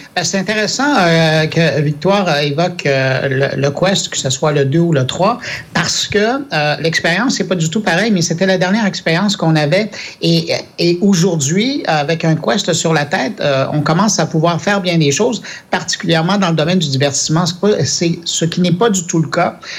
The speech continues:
avec le Vision Pro. Bon, puis on, on a beau eu le dire, euh, au début, mais le, le Vision Pro s'intéresse à un marché plus professionnel, mais reste que les gens qui sont enthousiastes par rapport aux produits d'Apple,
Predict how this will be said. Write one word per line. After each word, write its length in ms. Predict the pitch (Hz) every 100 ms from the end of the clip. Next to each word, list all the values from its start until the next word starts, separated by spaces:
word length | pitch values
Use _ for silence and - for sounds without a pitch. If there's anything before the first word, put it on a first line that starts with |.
| - -
avec 360 | 160 180 175 185
le 140 | 160
Vision 380 | 160 156 156 147
Pro. 420 | 143 185 220 240 180
Bon, 220 | 147 143 -
puis 220 | 139 123 -
on, 120 | 135 - - -
on 200 | - 165
a 80 | 165
beau 400 | 160 143 190 190
eu 120 | 202 202 175
le 220 | 165 170
dire, 480 | 156 180 202 196 - - - -
euh, 80 | 160 202 175
au 20 |
début, 420 | 160 156 147 220 233
mais 80 | 190
le, 100 | 160 - 151
le 40 |
Vision 340 | 156 165 165 160
Pro 280 | 175 196 190
s'intéresse 500 | 185 160 147 170 -
à 60 | 156
un 60 | 147
marché 420 | 135 - 165 165
plus 200 | 165 156
professionnel, 840 | 160 160 143 151 143 160 202 240 247 - - -
mais 200 | 147 147
reste 320 | 156 196 -
que 100 | -
les 300 | 160 156 143
gens 140 | 135 175
qui 80 | -
sont 100 | 147 147
enthousiastes 600 | - 139 127 160 165 131
par 160 | 135 131
rapport 320 | 127 156 131
aux 60 |
produits 340 | 113 139 123 139
d'Apple, 580 | 123 120 147 180 190